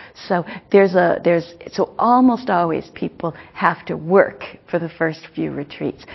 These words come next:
But it's fun, it's, okay, it's rich work. <laughs> It's, um, <laughs> it's rewarding work. <laughs> So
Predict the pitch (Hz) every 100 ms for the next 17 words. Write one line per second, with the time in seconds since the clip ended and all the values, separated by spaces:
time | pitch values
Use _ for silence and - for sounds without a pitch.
0 | - - 247 233 - - 349 - - 214
1 | - - _ _ _ _ - - - 175
2 | - 196 285 294 - - 156 156 - -
3 | - 226 - - - - - 392 240 320
4 | - 381 - - - 427 453 - - 427
5 | 339 - - 214 214 220 214 226 240 302
6 | 240 - 208 - - - - - - -
7 | - - - - - - 302 294